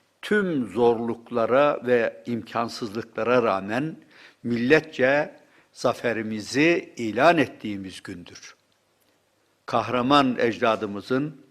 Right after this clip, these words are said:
uzun yıllar boyunca fedakarca verdiği mücadelemizin ardından kazanılan bu zafer, öncesi ve sonrasında alınacak elbette onlarca, belki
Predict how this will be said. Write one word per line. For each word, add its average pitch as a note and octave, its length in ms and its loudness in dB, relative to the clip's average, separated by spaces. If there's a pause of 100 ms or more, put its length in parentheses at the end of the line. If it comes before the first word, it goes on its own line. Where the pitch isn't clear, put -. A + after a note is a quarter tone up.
(560)
uzun C#3 340 2
yıllar B2+ 440 2
boyunca G#2+ 840 -2
fedakarca B2+ 960 4
verdiği A2+ 420 2
mücadelemizin G#2+ 920 0
ardından G#2 520 2
kazanılan G#2+ 720 2
bu G2 60 -4
zafer, C3+ 560 2 (920)
öncesi D3+ 600 2
ve C#3+ 80 4
sonrasında C3 680 2
alınacak C3+ 560 2 (140)
elbette D3+ 960 2 (480)
onlarca, A#2+ 880 0
belki C3 720 -2